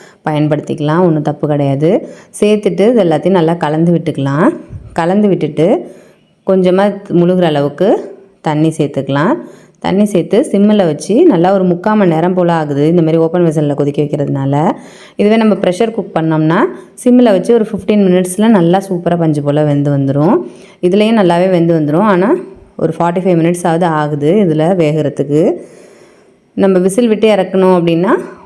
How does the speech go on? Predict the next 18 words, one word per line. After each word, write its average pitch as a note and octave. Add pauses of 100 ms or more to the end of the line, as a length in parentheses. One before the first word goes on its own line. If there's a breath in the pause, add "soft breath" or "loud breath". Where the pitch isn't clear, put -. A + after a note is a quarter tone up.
(120)
ஒரு, G3+
ஆ, D3+
அஞ்சு F3+
விசில் F3+
விட்டுக்கலாம் D3+
நம்ம D3 (260)
குக்கர்ல D3+
வச்சு. F3+
விசில் G3
வரல F#3+
அப்படின்னா, F3 (540 loud breath)
ஆ, F3+
ஸ்லிம்ல G3
வச்சு F3
ஃபிஃப்டீன் F#3
மினிட்ஸ் D#3
வேக D3
வச்சுக்கலாம். D3